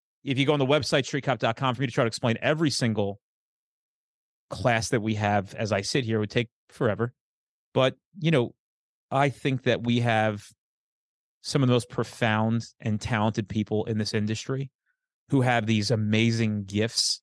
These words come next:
that are sharing them with other people. Um, and I'll just, for a few examples, we have one of the country's most significant interdiction officers, Kenny Williams, who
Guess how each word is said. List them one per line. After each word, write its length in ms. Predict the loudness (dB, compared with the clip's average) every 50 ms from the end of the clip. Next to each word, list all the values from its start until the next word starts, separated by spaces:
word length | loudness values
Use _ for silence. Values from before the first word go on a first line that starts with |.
| _ -2
that 120 | 0 2 2
are 120 | 2 0
sharing 460 | -2 -6 -4 0 2 2 4 4 2
them 100 | 2 0
with 100 | -2 -2
other 140 | -4 -6 -6
people. 400 | -6 -6 -8 -8 -8 -10 -14 -14 _ _ _ _ _ _ _ _ _ _ _ _ _ _ _ -4
Um, 320 | -4 -2 -2 -4 -6 -8 -4
and 140 | 0 2 2
I'll 100 | 2 2
just, 200 | 2 0 -2 0
for 140 | 0 0 0
a 40 |
few 220 | 0 0 0 2 2
examples, 500 | 2 2 0 -2 -2 -2 -4 -8 -6 -2
we 100 | -2 0
have 440 | 2 2 4 4 2 0 -2 -8 -18 _ _ _ _ _ _ _ _ _ _ _ _ _ _ _ -8
one 260 | -2 0 2 4 4
of 80 | 4 2
the 80 | 0
country's 540 | -2 0 0 0 0 0 0 -2 -2 -2 0
most 260 | 0 0 0 0 -2
significant 460 | -2 -2 0 -2 0 0 0 -2 0 0
interdiction 420 | -2 0 0 0 -2 -2 -2 -2
officers, 560 | -2 -2 -4 -6 -10 -10 -10 -8 -8 -8 -6 -4
Kenny 160 | -2 -2 -2
Williams, 460 | 0 -2 -2 -2 -2 -2 -4 -6 -6 _ _ _ _ _ _ _ _ _ _ _ _ _ -4
who 480 | 0 2 4 6 6 6 4 2 0